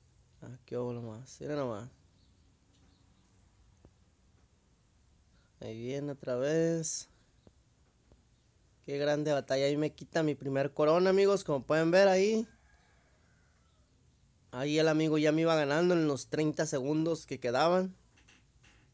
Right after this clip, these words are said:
Miren nomás.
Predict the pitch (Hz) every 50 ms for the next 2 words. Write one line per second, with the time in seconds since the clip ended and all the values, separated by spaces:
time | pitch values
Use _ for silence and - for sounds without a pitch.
0 | _ _ _ _ _ _ _ _ _ _ _ _ _ _ _ _ _ _ _ _
1 | _ _ - - _ _ _ _ _ _ _ _ _ _ - _ _ - _ _
2 | _ _ _ _ _ _ _ - 131 147 147 135 123 117 110 104 104 113 117 -
3 | - - -